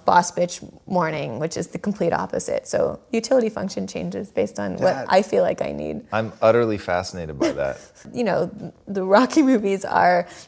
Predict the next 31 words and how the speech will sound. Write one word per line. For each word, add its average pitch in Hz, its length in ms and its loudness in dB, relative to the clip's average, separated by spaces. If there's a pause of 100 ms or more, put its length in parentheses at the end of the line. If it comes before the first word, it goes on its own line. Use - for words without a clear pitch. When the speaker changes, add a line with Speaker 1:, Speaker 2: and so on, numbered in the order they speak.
Speaker 1:
those 190 600 2
overcoming 202 640 4
obstacles, 175 800 0
Speaker 2:
Mm. - 40 -12
Speaker 1:
kind - 280 0
of, 175 300 2
you 196 140 -2
can 190 240 -4
do 180 200 0
it, - 340 2
just - 480 -4 (440)
put 247 200 2
your 220 120 4
head 196 260 0
down 180 300 -2
and 165 420 -8
do 220 160 2
the 220 100 6
training 190 640 0 (260)
and 165 460 -2 (100)
take 214 260 2
the 214 60 4
pain, 175 520 0 (320)
and 185 160 0
eventually 180 500 0
it's - 140 -2
going 175 200 -2
to 170 80 -6
pay 160 200 -2
off. - 280 -2
And 147 220 -6